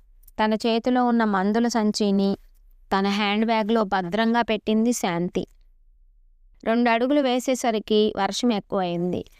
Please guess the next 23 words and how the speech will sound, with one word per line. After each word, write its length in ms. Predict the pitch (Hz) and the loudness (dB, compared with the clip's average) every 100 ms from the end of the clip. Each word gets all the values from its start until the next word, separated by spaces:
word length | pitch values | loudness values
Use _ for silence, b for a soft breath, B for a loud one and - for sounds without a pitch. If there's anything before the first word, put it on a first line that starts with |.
| b b b - | b b b -4
తొందరగా 400 | 214 214 247 269 | -2 0 0 0
ఇంటికి 380 | 269 254 254 254 240 | 2 2 2 0 0
చేరుకోవాలని 840 | 247 240 247 226 226 226 220 220 226 | -2 -2 0 2 2 2 2 2 2
వేగంగా 500 | 202 202 233 240 247 | 0 0 0 0 2
అడుగులు 400 | 240 220 214 220 | 2 0 0 0
వేస్తూ 380 | 214 214 - | 0 -2 -2
ముందుకు 380 | 240 220 202 202 | 0 2 0 -2
సాగుతోంది. 720 | - 190 180 185 175 175 208 - _ _ _ _ _ _ - | -2 -2 -2 -4 -4 -4 -6 -10 _ _ _ _ _ _ -6
వర్షానికి 600 | 196 190 269 269 277 269 | -4 -4 -2 0 0 0
కింద 320 | 254 - 214 233 | -2 0 0 0
నేల 460 | 240 202 202 214 | 0 0 0 0
తేమగా 540 | 220 220 190 208 220 233 | 0 0 0 0 0 0
మారటంతో 800 | 208 196 202 196 196 185 196 | 0 0 0 -2 0 0 -2
శాంతి 600 | 196 - 185 196 214 208 202 | -2 -2 -2 0 0 0 0
అదుపు 300 | 175 196 233 | 0 -2 -2
తప్పి 260 | 220 - | -2 -2
పడబోయింది. 800 | 226 196 180 175 175 175 190 208 - _ _ _ _ _ - - | -2 -2 0 0 0 -2 -2 -6 -10 _ _ _ _ _ -20 -4
ఇంతలో 380 | 202 214 247 269 | 0 0 2 2
ఒక 100 | 247 | 0
వ్యక్తి 420 | 226 196 - 269 | 0 -2 -2 -2
ఆమె 240 | 233 202 196 | 0 2 0
రెక్క 260 | 185 - | 0 -2
పట్టి 560 | 226 233 214 208 202 | -2 -2 -2 -2 0